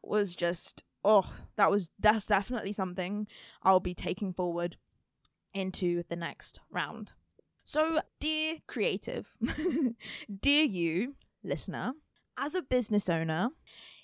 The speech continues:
as someone who is taking something you love and sharing it with the world,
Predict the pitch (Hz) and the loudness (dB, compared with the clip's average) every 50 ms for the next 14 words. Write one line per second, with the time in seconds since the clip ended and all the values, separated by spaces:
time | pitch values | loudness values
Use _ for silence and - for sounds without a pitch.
0 | _ _ _ _ _ _ _ _ _ _ - 226 254 220 - - 302 285 277 262 | _ _ _ _ _ _ _ _ _ _ 6 6 6 6 6 8 8 8 8 6
1 | 262 262 262 254 214 233 247 247 240 214 - - - - 277 254 254 - 254 247 | 6 6 6 4 2 2 2 2 0 0 -2 -4 -2 0 0 0 0 2 0 2
2 | 247 - 233 240 233 226 226 220 208 190 220 240 254 262 262 240 208 180 180 190 | 2 4 2 4 4 2 2 0 0 0 0 2 2 2 2 2 2 0 0 0
3 | - - 214 208 - - - - 214 202 220 233 233 247 254 - - 262 247 - | -2 -4 -4 -4 -4 -4 0 2 4 6 6 6 6 4 2 2 2 2 4 2
4 | 311 294 254 214 185 180 180 185 185 | 2 4 4 4 4 4 4 2 0